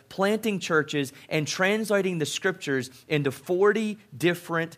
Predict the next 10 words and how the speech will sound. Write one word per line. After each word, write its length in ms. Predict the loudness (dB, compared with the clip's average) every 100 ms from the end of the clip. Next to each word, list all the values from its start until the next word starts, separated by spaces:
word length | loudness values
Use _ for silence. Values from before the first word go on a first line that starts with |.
| -16
languages 920 | -4 0 0 0 -4 -4 -2 -4 -4 -8
and 200 | -6 2
dialects. 760 | 4 6 4 0 -6 -10 -14 -16 -20 2
That's 280 | 4 4 0
forty 420 | 0 2 2 2
with 180 | 0 0
a 80 |
zero. 560 | 0 0 0 -2 -8 -14 _ _ _ _ _ _ _ _ _ _ _ _ _ _ _ _ _ _ _ _
His 180 | -2 -2
passion 800 | 0 4 4 4 0 -2 -6